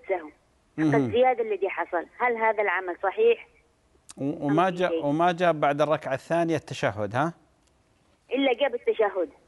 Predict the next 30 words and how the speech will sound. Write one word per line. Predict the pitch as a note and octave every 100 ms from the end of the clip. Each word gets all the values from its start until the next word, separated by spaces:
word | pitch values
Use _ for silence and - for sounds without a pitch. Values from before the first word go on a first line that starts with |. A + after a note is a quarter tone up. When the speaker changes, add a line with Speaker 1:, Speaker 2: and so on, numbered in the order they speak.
| _ _ _ _
Speaker 2:
لا، | C#3+ D3+
بعد | C3+ C3+ C#3+
الركعة | D3+ D3+
الثانية. | D3 - E3 A#2+ F#2 E2+ _ _ _ _ _ G#3+
Speaker 1:
أيوة، | A3+ B3+ C#4 A#3
جاب | B3 A3
التشهد | A3+ G#3 B3 A#3
في | G#3
الركعة | G3+ A3 G3+
الثانية | - A#3+ B3+ C#4 C#4+
وفي | A3+
الركعة | A3 A3+ A3
الأخيرة. | A#3+ G#3 F3 D#3 D3 - _ -
Speaker 2:
أها، | B2+ A#2+ A#2+ A2 G2+
يعني | G#2+ C3
جاب | C#3 F3+ D#3
التشهد، | C#3+ D3 C#3+ D#3+ E3+ F3
يعني | G2+ C3 C3+
هو | D3 - D#3 E3 D#3+
نسيه | E3 E3 - F#3+ D#3+
في | D#3
التشهد | - - D#3+ D#3+ -
في | C3+
الركعة | D#3 E3 D3+
الأولى | D#3 F#3 G3+
وبعدين | F#3+ F3 G3
عوضه | D#3+ F3+ F#3+ F3
في | D3
الركعة | E3 E3 B2+
الثانية. | A#2 A#2 F2 C2